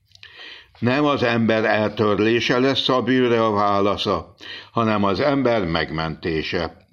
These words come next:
Igaz is, hiszen ha eltörölné a maga képére teremtetett személyt, akkor éppen az ellene lázadó gonosz tervét valósítana meg. Hiszen,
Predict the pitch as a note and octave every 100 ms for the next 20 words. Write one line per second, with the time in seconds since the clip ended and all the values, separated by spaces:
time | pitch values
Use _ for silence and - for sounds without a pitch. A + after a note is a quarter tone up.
0 | - _ - - - - F3 B2+ G#2 G2
1 | G2 - - - D#3+ D#3+ C#3 B2 A2 G#2+
2 | G#2+ A2+ A2 B2+ B2 C#3 C#3 C#3+ C#3 C#3+
3 | C#3 C3+ C3+ B2+ B2 C3+ A#2+ A2+ A2 A#2
4 | A2+ G#2+ A#2 G#2+ A2+ G#2 - A2 G2+ G2+
5 | G2 F#2+ - - - - C3+ C3+ C#3+ C3+
6 | - F3+ F3+ E3 C#3+ C3 B2 - F3 A#2+
7 | G2+ G2 G2 G2+ G#2 G#2 F#2 G2+ F#2+ C3
8 | A2+ F2 - A2+ G#2 F2+ F#2+ E2 G#2 F#2+
9 | F#2 - F#2+ F2 F2+ E2 E2 E2+ E2 E2
10 | - - - - - - _ C#3 - C3
11 | B2 A#2